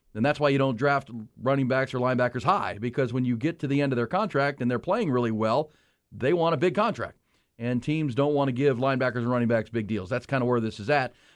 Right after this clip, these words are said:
My question is, will somebody give up something to get Devin White, much like the Ravens did to get Roquan Smith? I mean, he's a top five talent. He's one of the best linebackers in the league. He's only twenty-five years old. But obviously, if you acquire him, he wants a new deal.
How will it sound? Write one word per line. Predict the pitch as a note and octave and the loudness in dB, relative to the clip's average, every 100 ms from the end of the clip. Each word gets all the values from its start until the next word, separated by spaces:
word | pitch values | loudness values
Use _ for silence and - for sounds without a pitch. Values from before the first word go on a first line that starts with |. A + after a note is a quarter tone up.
| _ | _
My | A#2+ D3+ | 0 0
question | F3 D3+ C#3 C3+ | 2 0 2 0
is, | C3 B2+ | 0 0
will | A#2+ B2 | -2 -4
somebody | - D3 C#3+ | 0 0 0
give | A#2 C#3 | 2 2
up | D3 - | 2 0
something | C3+ B2 A#2+ | -4 0 -2
to | |
get | A#2 A#2+ | 0 0
Devin | B2 A2+ A2+ | 0 0 0
White, | B2+ C3 _ _ _ _ _ _ - | 0 -4 _ _ _ _ _ _ -14
much | - B2+ B2+ | -2 -2 0
like | C3 A#2+ | -2 0
the | |
Ravens | A2 E3 B2 G#2+ | 0 2 2 -2
did | A#2 A#2+ | -2 -2
to | A2+ | -2
get | G#2+ B2 B2 _ - | 0 0 0 _ -4
Roquan | A#2 C3 C3+ B2 A2+ | 0 0 0 0 -2
Smith? | - F3 - _ _ _ - | -2 -4 -4 _ _ _ -4
I | |
mean, | D3 | -2
he's | C#3 | -2
a | |
top | C3+ G3 G3+ | 0 0 0
five | D3 A#2+ | -2 -2
talent. | A#2+ D#3+ B2+ G#2 | 0 0 0 -2
He's | A2+ | -2
one | C#3 | -2
of | |
the | B2 | 0
best | - - | 0 -2
linebackers | A#2 C3+ D#3 A2+ G#2+ A2+ | -4 -2 0 0 -2 -4
in | G#2 | -4
the | |
league. | A#2 D#3 | -2 -2
He's | A#2 | -2
only | A#2 | -2
twenty-five | - D3 C3+ A#2 G#2+ | -2 -2 0 0 0
years | F#2 G2 | -4 -6
old. | G#2+ D#3 A#2 A2+ _ _ _ _ - | -2 0 0 -2 _ _ _ _ -4
But | A#2 C3 | 0 2
obviously, | C3+ D3+ C3+ C#3 | 2 0 0 -2
if | B2 | -2
you | B2+ | -2
acquire | A#2+ D3+ F#3 | 0 2 2
him, | C3 C3 C3 C3+ | 2 2 0 -2
he | A2 D#3 | -2 0
wants | C#3 C3+ | 0 0
a | C#3 | 0
new | C3+ | 0
deal. | B2 D#3+ D#3 | 2 0 -4